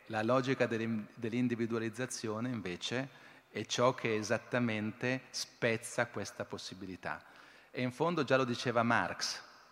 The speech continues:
Marx definiva, una celebre espressione di Marx per definire il capitalismo è:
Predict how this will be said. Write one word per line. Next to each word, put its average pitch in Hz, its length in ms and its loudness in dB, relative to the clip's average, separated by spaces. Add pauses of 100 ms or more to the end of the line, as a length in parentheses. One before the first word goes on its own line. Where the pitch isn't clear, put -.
(200)
Marx 120 420 0
definiva, 110 760 0 (420)
una 98 220 -4
celebre 110 400 -2
espressione 110 420 -4
di 107 100 -2
Marx 127 560 0 (240)
per 104 140 -6
definire 117 380 -4
il 107 60 -4
capitalismo 113 800 -2
è: 117 200 2